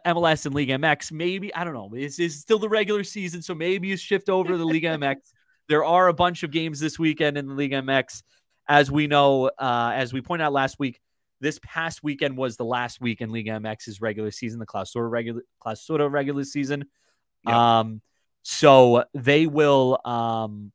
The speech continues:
Speaker 1: you know, the, the, the playoffs will begin this coming weekend.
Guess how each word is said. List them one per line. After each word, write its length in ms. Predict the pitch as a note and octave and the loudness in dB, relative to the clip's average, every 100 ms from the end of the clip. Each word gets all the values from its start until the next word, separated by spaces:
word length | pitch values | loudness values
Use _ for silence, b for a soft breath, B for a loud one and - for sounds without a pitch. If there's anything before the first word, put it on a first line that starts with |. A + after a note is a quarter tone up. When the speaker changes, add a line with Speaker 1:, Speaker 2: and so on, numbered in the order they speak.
| _ | _
Speaker 1:
you 80 | A2 | -8
know, 120 | G2+ | -8
the, 260 | G2+ A2+ G2+ | -4 -4 -4
the, 180 | G#2+ G#2 G#2+ | -8 -10 -8
the 420 | A2+ G#2+ G2+ F#2+ - _ _ _ - | -6 -4 -6 -8 -12 _ _ _ -4
playoffs 400 | D3 D3 C#3+ D3 | -2 -2 -6 -4
will 140 | C#3 | -4
begin 500 | B2+ A2+ C3 B2 A#2 - _ _ _ _ | -4 -4 -4 -4 -8 -12 _ _ _ _
this 300 | A2+ C#3 C3+ | 2 2 2
coming 520 | - D3 B2+ B2+ B2 | -4 -4 -4 -6 -8
weekend. 520 | A#2+ A#2+ - G#2 F#2+ | -6 -6 -6 -10 -10